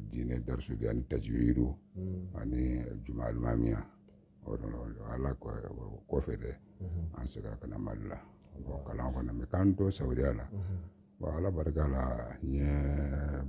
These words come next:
Speaker 1: baara caman kɛ,
Speaker 2: Mhm.
Speaker 1: parce que ne tun ye musirifu ye,
Speaker 2: Mhm.
Speaker 1: n'o ye surveillant général,
Speaker 2: Mhm.
Speaker 1: le sakani dakhili.
Speaker 2: Masha Allah.
Speaker 1: Wato, n ye san, eh, k'an to Direct Saudiya la,
Speaker 2: Mhm.
Speaker 1: n tun b'o baara fana kɛ.
Speaker 2: Allahu Akbar.
Speaker 1: Donc, Ala barika la,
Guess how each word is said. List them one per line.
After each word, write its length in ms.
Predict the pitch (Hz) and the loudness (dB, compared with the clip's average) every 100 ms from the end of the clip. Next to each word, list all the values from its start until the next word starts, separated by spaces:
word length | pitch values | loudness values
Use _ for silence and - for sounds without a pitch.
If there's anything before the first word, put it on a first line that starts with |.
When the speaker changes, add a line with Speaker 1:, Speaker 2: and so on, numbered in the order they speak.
| 69 | -2
Speaker 1:
baara 320 | 67 71 69 | 0 0 0
caman 440 | - 67 67 67 | -2 0 2 4
kɛ, 200 | 64 71 113 - | 2 0 -2 -6
Speaker 2:
Mhm. 400 | 98 - 98 85 - | -10 -8 -8 -8 -6
Speaker 1:
parce 200 | 69 71 | -8 -4
que 60 | 67 | -2
ne 160 | 71 | 0
tun 160 | 71 62 | -2 -2
ye 120 | 64 | -2
musirifu 540 | 60 62 - 64 - 62 | 0 0 2 0 0 -2
ye, 180 | 58 - - - | -2 -6 -16 -6
Speaker 2:
Mhm. 120 | 92 | 0
Speaker 1:
n'o 140 | 65 60 | 2 2
ye 400 | 58 58 62 62 | 0 -2 -2 -4
surveillant 500 | - 64 64 62 58 | -4 -2 0 0 0
général, 480 | 64 58 62 69 101 - - - | 0 0 0 0 -2 -12 -20 -12
Speaker 2:
Mhm. 380 | 98 95 95 95 | -6 -2 -2 0
Speaker 1:
le 60 | 95 | -2
sakani 420 | 98 - - 65 53 | 0 0 2 2 4
dakhili. 440 | 62 - 53 55 - - - 80 | 4 4 -2 -4 -10 -20 -16 -8
Speaker 2:
Masha 340 | 76 71 73 | -6 -6 -10
Allah. 120 | 69 67 | -12 -6
Speaker 1:
Wato, 220 | 65 65 | -4 -2
n 100 | 60 60 | -2 0
ye 260 | 67 69 | 2 2
san, 380 | - 64 55 55 | 0 -4 -6 -6
eh, 160 | - 57 | -6 -8
k'an 220 | - 65 69 | -6 -4 -2
to 100 | 71 | -2
Direct 220 | 64 60 | -2 -4
Saudiya 360 | 57 57 62 62 | -2 0 4 2
la, 140 | 57 | 2
Speaker 2:
Mhm. 320 | 55 85 82 78 - - - | -4 -4 -4 -4 -8 -16 -4
Speaker 1:
n 40 | 76 | 0
tun 180 | 65 | 0
b'o 120 | 60 58 | 0 -2
baara 240 | 58 62 | -2 0
fana 240 | 60 55 55 | -2 -4 -6
kɛ. 140 | - - | -6 -8
Speaker 2:
Allahu 300 | 71 71 67 65 | -8 -10 -12 -14
Akbar. 60 | 57 58 | -10 -8
Speaker 1:
Donc, 140 | 57 | -6
Ala 180 | 53 69 | -4 -2
barika 340 | 67 - 67 67 | -2 -4 -4 -4
la, 200 | - | -4